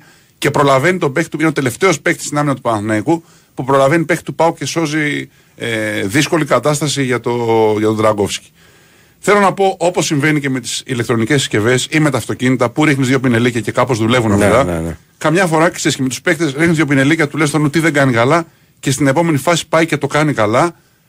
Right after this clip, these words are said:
Speaker 1: ακόμα και ένας παίκτης ο οποίος φημίζεται για τα επιθετικά του, ας πούμε, τάλαντα, όπως είναι ο Μλαντένοβιτς, και λιγότερο για την αμυντική του προσήλωση. Λοιπόν, ε, και για μένα όλο αυτό το οποίο έχει γίνει σήμερα, τουλάχιστον το κομμάτι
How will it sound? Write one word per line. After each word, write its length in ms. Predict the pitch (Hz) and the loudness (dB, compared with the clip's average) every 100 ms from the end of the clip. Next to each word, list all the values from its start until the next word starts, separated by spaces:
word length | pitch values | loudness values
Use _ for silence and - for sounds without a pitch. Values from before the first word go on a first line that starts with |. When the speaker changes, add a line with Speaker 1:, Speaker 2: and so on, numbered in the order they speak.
| _ | _
Speaker 1:
ακόμα 380 | 160 156 165 165 | -4 0 0 0
και 80 | 151 | 0
ένας 180 | 135 - | -4 -4
παίκτης 260 | 165 - | -6 -4
ο 20 | |
οποίος 280 | 139 160 160 127 _ _ | -4 0 0 -2 _ _
φημίζεται 540 | - 123 131 156 139 | -4 0 2 2 0
για 160 | 127 117 | 0 2
τα 360 | 117 107 67 - | 2 2 0 -6
επιθετικά 580 | 107 - 110 - 131 135 | -10 -8 -10 -2 0 0
του, 100 | 87 | -2
ας 100 | - | -6
πούμε, 420 | 98 92 82 78 73 | -6 -4 -4 -6 -2
τάλαντα, 460 | 110 127 127 156 135 | 0 2 0 -2 -2
όπως 240 | 101 95 | -8 -6
είναι 80 | 104 | -4
ο 40 | |
Μλαντένοβιτς, 480 | 98 90 127 143 143 | -2 0 0 0 -2
και 120 | 147 | -2
λιγότερο 420 | 120 110 135 139 135 | 0 2 0 0 -2
για 120 | 120 | -2
την 100 | 113 | -2
αμυντική 300 | 110 98 - | -2 -2 -6
του 80 | 87 | -4
προσήλωση. 600 | 104 104 85 78 - - _ _ _ _ - - - - - _ | -4 -2 -2 -4 -8 -18 _ _ _ _ -20 -20 -20 -20 -20 _
Λοιπόν, 380 | 107 101 90 76 - _ _ _ _ | -6 -4 -4 -6 -16 _ _ _ _
ε, 560 | 110 104 101 95 92 82 76 - - - | -2 0 0 -2 -4 -8 -16 -20 -20 -14
και 100 | - | -2
για 140 | 180 170 | 2 2
μένα 240 | 175 175 | 2 4
όλο 180 | 170 175 | 4 4
αυτό 160 | 139 147 | 2 -2
το 80 | |
οποίο 360 | 139 139 123 113 | -2 0 2 2
έχει 160 | 110 110 | 0 -6
γίνει 240 | 107 95 | -6 -6
σήμερα, 360 | - 110 139 147 | -4 0 0 0
τουλάχιστον 440 | 127 147 - 131 | 0 0 0 -2
το 80 | 113 | 0
κομμάτι 680 | 110 110 104 92 82 65 | 2 0 0 -2 -4 -8